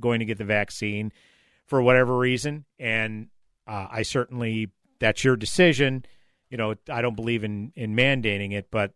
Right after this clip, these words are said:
facts are what they are. Uh, the vaccines are seeming to be stemming the tide of this, and, uh, this Delta variant certainly wreaking havoc amongst the unvaccinated.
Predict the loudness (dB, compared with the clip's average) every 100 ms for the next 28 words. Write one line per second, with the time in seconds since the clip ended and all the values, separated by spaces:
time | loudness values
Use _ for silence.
0 | _ 0 0 2 2 2 2 -4 -4 -4
1 | -4 -6 -10 -16 _ _ _ _ -18 -14
2 | -12 -4 -2 -2 -2 -6 -8 -8 -8 -8
3 | -12 -8 -4 -2 -4 -8 -10 -4 -4 -4
4 | -8 -8 -4 -2 -4 -6 -8 -10 -10 -8
5 | -8 -8 -12 -16 _ _ -6 -4 -2 2
6 | 2 2 0 0 -2 -4 -6 -6 -6 -4
7 | -6 -6 -4 0 0 -2 -6 -6 -6 -6
8 | -6 -4 -2 -2 -2 -6 -4 -6